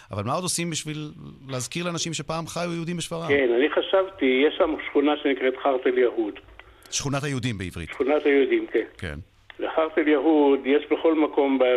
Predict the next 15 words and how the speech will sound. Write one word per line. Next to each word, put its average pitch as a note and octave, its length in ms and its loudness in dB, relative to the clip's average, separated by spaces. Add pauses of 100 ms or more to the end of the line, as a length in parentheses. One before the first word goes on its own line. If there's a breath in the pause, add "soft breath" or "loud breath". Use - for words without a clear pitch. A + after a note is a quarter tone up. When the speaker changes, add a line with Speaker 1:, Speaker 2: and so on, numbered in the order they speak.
Speaker 2:
בארץ. A#2+ 440 2 (320)
יש B2+ 220 0
גם B2+ 240 2
ב-, A#2+ 460 2 (640 loud breath)
אפילו D3+ 340 4
בחיפה D3 340 2
הייתה C3 280 2
פעם A#2+ 300 0
חרטל B2+ 340 0
יהוד. A#2 300 -4 (840)
Speaker 1:
נכון. A2+ 320 -2
Speaker 2:
ואני C3 220 2
חושב F#3 340 0 (100)
שצריך D#3 340 -2
להנציח E3 340 2